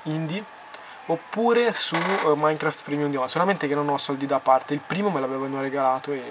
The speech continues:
niente, l'ho preso. Stavo dicendo, mm.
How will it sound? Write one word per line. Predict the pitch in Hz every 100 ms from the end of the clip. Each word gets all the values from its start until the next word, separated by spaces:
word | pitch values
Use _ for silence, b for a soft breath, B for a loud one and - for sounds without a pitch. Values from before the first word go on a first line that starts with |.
| 127 127
niente, | - - 127 120
l'ho | 120
preso. | - 120 - - - - - - - -
Stavo | - - - 160 156
dicendo, | 151 147 - - 117 160 147 - - - - - - - - - - -
mm. | 202 147 135